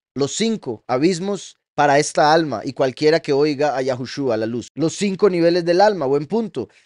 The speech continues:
Llega a alcanzar los cinco niveles del alma, cinco sellos, para que la muerte no prevaleciera a partir de aquel momento,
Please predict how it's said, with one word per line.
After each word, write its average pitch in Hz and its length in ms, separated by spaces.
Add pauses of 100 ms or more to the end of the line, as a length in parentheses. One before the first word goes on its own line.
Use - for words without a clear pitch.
(120)
Llega 185 320
a 196 40
alcanzar 185 560
los 175 160
cinco 170 260
niveles 147 280
del 151 140
alma, 180 240
cinco 160 380
sellos, 117 500
para 202 180
que 196 140
la 185 120
muerte 233 640
no 202 320
prevaleciera 226 580
a - 60
partir 208 380
de 220 80
aquel 220 240
momento, 208 680